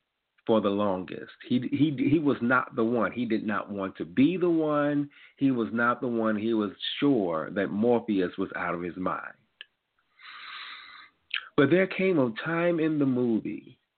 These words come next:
to which Neo realized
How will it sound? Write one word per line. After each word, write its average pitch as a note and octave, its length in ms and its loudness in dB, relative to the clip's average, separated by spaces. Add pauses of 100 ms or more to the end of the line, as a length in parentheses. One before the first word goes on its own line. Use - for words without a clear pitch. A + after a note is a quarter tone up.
(640)
to C3 120 4
which A2+ 360 4
Neo A2+ 880 2 (920)
realized B2 720 2